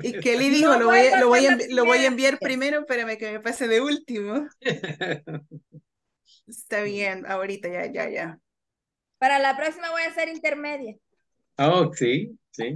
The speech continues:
Speaker 3: No, como ya tiene experiencia, va a ser primero.
Speaker 1: Sí, que vaya, vaya, teacher, ahorita. Sharing. Compartir.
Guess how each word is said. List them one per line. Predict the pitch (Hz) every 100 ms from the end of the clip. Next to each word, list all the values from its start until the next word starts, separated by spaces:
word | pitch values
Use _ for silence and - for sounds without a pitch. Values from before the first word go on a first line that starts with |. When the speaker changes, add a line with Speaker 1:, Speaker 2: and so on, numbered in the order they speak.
| 165 - _ _ _ _ - -
Speaker 3:
No, | 165 202
como | 156 143
ya | 147 151
tiene | 180
experiencia, | 175 165 156 202 214 156
va | 127
a |
ser | 131 131
primero. | 117 127 160 _ _ _ _ _ _ _ _ _ _ _ - - 320 - - _ _ _ _ _ _
Speaker 1:
Sí, | - 214 202 190
que | 175
vaya, | 175 175
vaya, | 185 175 170
teacher, | 165 156 175
ahorita. | 170 175 - 196 196
Sharing. | - - 196 190 202 214 220 220 _ _ _ _ _ _ _ _ _ _ _ _ _ _ _ _ _ _ _
Compartir. | _ - - _ 196